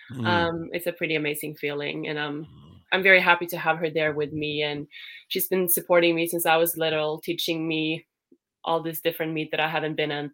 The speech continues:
Speaker 2: that she has a lot of experience in. So it's such a comfort to just have her there, and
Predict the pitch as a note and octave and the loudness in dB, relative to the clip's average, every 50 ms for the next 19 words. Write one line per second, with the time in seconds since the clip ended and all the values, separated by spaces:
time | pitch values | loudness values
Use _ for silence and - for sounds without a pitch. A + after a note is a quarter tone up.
0 | _ - D#3 D#3+ D#3 - - E3 E3 D#3+ D3+ D#3 D3+ D#3 D3+ D3 D3 C#3+ C3+ D3+ | _ -4 -4 -4 -4 -6 -8 -8 -6 -4 -4 -4 -2 -2 -2 -2 -2 -4 -4 -6
1 | - - - D3 D3 C#3+ C#3+ C#3+ D3 D3+ - - - C#3+ C#3+ C#3+ D3 D#3 - _ | -8 -6 -4 -4 -4 -4 -4 -6 -4 -4 -4 -4 -2 -2 -4 -4 -6 -10 -12 _
2 | _ - - - - - _ _ _ - - - E3 D#3+ E3 E3 - G#3+ - G3+ | _ -20 -20 -20 -20 -20 _ _ _ -10 -4 -2 0 0 0 0 -2 -2 -2 -4
3 | - - F3+ D#3+ D#3 - C#3+ C#3+ - - - - C#3+ D3 - - - - D3+ C#3+ | -6 -4 -4 -4 -4 -4 -6 -8 -8 -12 -10 -8 -8 -8 -8 -8 -6 -4 -4 -4
4 | D#3+ D#3+ D3 C#3 C#3+ C#3+ C#3 C#3 C#3 C#3 C#3+ C#3+ C#3+ C#3+ C#3+ C#3 C#3+ D3 D3+ | -2 -4 -4 -4 -2 -2 -2 -2 0 0 0 -2 -2 -2 -4 -4 -4 -6 -8